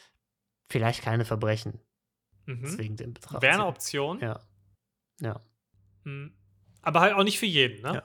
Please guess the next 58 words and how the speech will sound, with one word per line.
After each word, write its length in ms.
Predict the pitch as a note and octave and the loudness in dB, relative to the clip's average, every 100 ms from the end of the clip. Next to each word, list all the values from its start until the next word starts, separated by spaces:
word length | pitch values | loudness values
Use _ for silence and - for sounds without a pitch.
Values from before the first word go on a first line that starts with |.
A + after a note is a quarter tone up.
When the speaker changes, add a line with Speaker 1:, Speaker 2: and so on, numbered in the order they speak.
| _ - | _ -8
Speaker 2:
Man, 160 | E3 E3 | -8 -8
<laughs> 60 | - | -4
man 240 | F#3+ F#3 | 0 0
muss 300 | D#3+ F#3+ - | 4 6 6
halt 120 | F3+ | 6
jeder 200 | D3+ F3 | 8 6
Speaker 1:
<laughs> 0 | |
Speaker 2:
wissen. 220 | C3+ - C#3+ | 6 4 4
Speaker 1:
Ja, 120 | D3 | 6
genau. 260 | D#3 C3 G#2+ | 6 4 4
Muss, 280 | C3+ - D#3+ | 2 2 0
muss 240 | D3 C#3+ | 0 2
man 80 | C#3 | 2
halt 120 | B2+ | 2
für 60 | B2+ | -2
sich 120 | A#2 | -2
selbst 200 | B2+ A#2+ | -2 -2
entscheiden. 280 | A#2 A2+ A2 - - D#3 | -4 -4 -6 -8 -10 0
Ja, 240 | A#2+ A#2 - - | 2 2 -2 0
nee, 260 | E3+ G3+ C3 | 6 6 4
finde 220 | - B3+ | 2 2
ich 80 | - | 4
schon 160 | A#3 | 2
gut. 220 | E3 G#3+ - - - | 4 2 -2 -10 -2
Vor 120 | D#3+ | 2
allem 260 | G3+ A3 G#3 - - | 4 2 -2 -14 -2
ein 80 | E3+ | -2
Freund, 540 | - D#3+ A3 A3+ A#3+ - | 2 4 4 0 -4 2
äh, 220 | D#3 E3 | 4 4
der 160 | C#3+ C#3+ | 2 2
Opa 240 | G3 A3 | 2 2
von 160 | - F3 | 2 4
einem 100 | D3+ | 2
Freund 280 | - D3+ F#3 | 2 -2 0
von 120 | F#3+ | 0
mir 60 | E3+ | 0
hat 80 | |
auch 140 | C3 C3 | 0 0
mal 80 | F3+ | 0
eine 100 | D#3+ | 2
Bank 240 | D3+ D#3+ | 2 0
überfallen. 640 | E3 D3+ D3+ C#3+ D3 F3 - | 0 0 2 2 2 0 -2
Äh, 180 | C3+ C3 | -4 -6
es 180 | - | -4
war 80 | C#3+ | -2
die 80 | D3 | 0
erste 220 | C3+ D3+ E3 | 0 -2 -4
Story, 380 | - D3+ F3 | 2 4 4
die 140 | D#3+ D#3+ | 4 2
er 80 | C#3+ | 2
mir 140 | C#3+ | 0
erzählt 360 | B2+ - D3+ D#3+ | -2 0 0 0
hat, 120 | C#3 | 0
als 180 | C3 - | -2 -2
wir 60 | C3+ | -2
uns 140 | B2+ | 0
kennengelernt 460 | C#3+ E3+ F3 D#3+ D#3 | 0 2 4 2 4
haben. 300 | D3+ E3 | 4 2